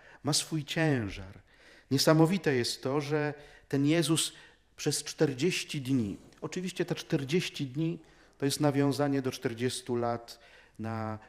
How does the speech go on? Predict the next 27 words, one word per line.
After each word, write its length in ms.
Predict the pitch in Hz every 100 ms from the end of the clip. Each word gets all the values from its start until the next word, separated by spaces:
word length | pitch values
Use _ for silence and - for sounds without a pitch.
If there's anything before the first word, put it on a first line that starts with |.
| _
pustyni, 640 | 107 - - 143 135 127
tej, 260 | 117 113 110
tej 260 | - 113 113
wędrówki, 640 | 120 117 139 127 - 107
tego 280 | 113 107 113
eksodusu, 760 | 110 - 120 117 110 - 151 190 - - - - _
ale 120 | - 139
to 100 | 151
nie 120 | 156
chodzi 320 | 208 160 143
o 60 | 135
to, 140 | 131
że 80 | 127
on 60 |
tam 160 | 123 123
rzeczywiście 640 | 123 120 120 143 - -
był 260 | 113 117 113 - -
przez 180 | - -
czterdzieści 720 | - 117 95 104 - - 101
dni. 320 | 98 101 76 - _ _ _ _ _ _
To 80 | -
chodzi 340 | - 147 123 -
o 60 |
całe 320 | - 139 139
życie, 340 | 139 143 - 104
o 60 |
drogę. 440 | 110 127 131 95